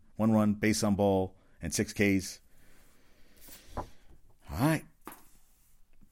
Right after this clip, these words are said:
Everybody plays tomorrow, though. I think everybody plays mañana. So I wanted to check. Yankees and Mets both playing tomorrow. I, I think, I think, I think.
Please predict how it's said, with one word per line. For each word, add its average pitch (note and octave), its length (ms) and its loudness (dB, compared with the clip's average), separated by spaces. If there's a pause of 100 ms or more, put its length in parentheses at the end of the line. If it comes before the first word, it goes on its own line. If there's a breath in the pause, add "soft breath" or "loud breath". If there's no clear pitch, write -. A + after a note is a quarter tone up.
(260)
Everybody D3+ 280 6
plays A2+ 240 0
tomorrow, F#2+ 340 0
though. B1+ 200 -10 (180)
I F#2 60 -8
think G#2+ 140 -2
everybody G2+ 280 -2
plays F2 600 -4
mañana. E2+ 680 -4 (2000)
So - 100 -10
I D#2 40 -6
wanted D2+ 260 -8
to C#2+ 60 -10
check. - 400 -10 (1000)
Yankees G2 640 -4
and E2 220 -8
Mets E2+ 280 -8
both - 360 -8
playing E2 300 -6
tomorrow. C2+ 580 -10 (160)
I, C#2+ 160 -10 (240)
I E2 100 -8
think, D3+ 480 -2
I G#2+ 140 -2
think, B2 340 -6
I G2+ 80 -4
think. G2+ 500 -6